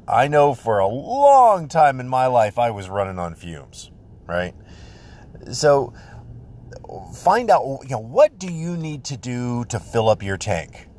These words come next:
What does, what does going to the gas station in your life look like, right? Is it, you know, getting a massage? Is it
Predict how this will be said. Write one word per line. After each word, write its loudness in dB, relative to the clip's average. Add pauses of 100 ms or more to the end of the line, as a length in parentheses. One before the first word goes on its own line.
(560)
What 2
does, -6
what -2
does -10
going -4
to -12
the -14
gas 2
station -6
in -8
your -2
life 2
look -8
like, -2 (480)
right? -10 (800)
Is -2
it, -2
you -4
know, 0
getting -4
a -4
massage? 4 (520)
Is -8
it -4